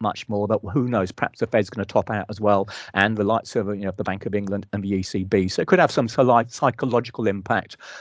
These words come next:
on financial markets in general. Um, anything else? China, I should mention. China, China's been, uh, I suppose, uh, a better performing economy,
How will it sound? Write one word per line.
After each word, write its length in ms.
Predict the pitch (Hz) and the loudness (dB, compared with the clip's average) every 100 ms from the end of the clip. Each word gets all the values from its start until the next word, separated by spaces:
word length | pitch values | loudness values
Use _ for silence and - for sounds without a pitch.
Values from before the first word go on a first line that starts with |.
| - - | -8 -4
on 120 | 110 | -2
financial 480 | 120 101 92 - 101 | 0 0 0 -2 0
markets 600 | 101 92 - 85 - - - | 2 0 0 -2 -2 -8 -2
in 180 | 95 92 | -2 0
general. 480 | 98 95 92 80 - _ _ - - - - 165 | 0 2 0 -2 -4 _ _ -10 -10 -18 4 10
Um, 500 | 160 160 160 165 165 | 12 12 12 8 4
anything 180 | 202 202 | 6 6
else? 220 | 180 160 | 6 4
China, 420 | - 190 180 175 | 4 4 6 4
I 60 | 156 | 2
should 160 | 170 | 0
mention. 600 | 165 165 - 170 165 165 143 | 0 -2 -2 -4 -2 -2 -4
China, 380 | - 202 208 202 - - - - - | 0 2 4 2 0 -4 -16 -20 -10
China's 320 | 180 220 220 | -4 -2 2
been, 300 | 202 185 175 | 4 4 4
uh, 240 | 170 165 - | 4 4 2
I 60 | |
suppose, 340 | - 160 147 143 | 0 2 2 4
uh, 160 | 143 139 _ _ - - - | 4 2 _ _ -20 -10 -4
a 100 | 117 | 2
better 260 | 170 220 | 4 6
performing 800 | 220 - 170 170 160 139 131 123 - | 4 2 4 4 4 0 -4 -6 -10
economy, 760 | - - 127 120 120 120 123 120 | -10 -2 -2 0 0 2 4 2